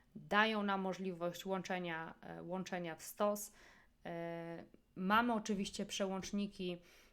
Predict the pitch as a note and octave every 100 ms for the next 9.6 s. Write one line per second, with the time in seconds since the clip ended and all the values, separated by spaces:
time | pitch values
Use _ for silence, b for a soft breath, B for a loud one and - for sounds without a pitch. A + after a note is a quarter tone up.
0 | B - E3+ F3 G#3 F#3+ G3 G#3 G#3 G3+
1 | - F#3 - F#3 F3+ F#3+ - F3 E3+ F3
2 | B - F#3 F#3 F#3+ F#3 F3+ E3+ E3+ A3+
3 | A3+ A3+ G3+ G#3 F#3+ F#3 F#3 B B B
4 | B - A3+ A#3+ - - G3 F#3+ - G3+
5 | F#3 F3+ F#3+ F3+ F#3 F#3 F3 F3 F3 F3+
6 | - F3+ E3 E3 E3+ F3 E3+ F3 B B
7 | B - F3+ F3 E3+ E3+ E3 E3 - -
8 | G3+ G3+ F#3 G#3 G3 F#3+ F3+ F3+ F3+ F3+
9 | B B - - F3 E3+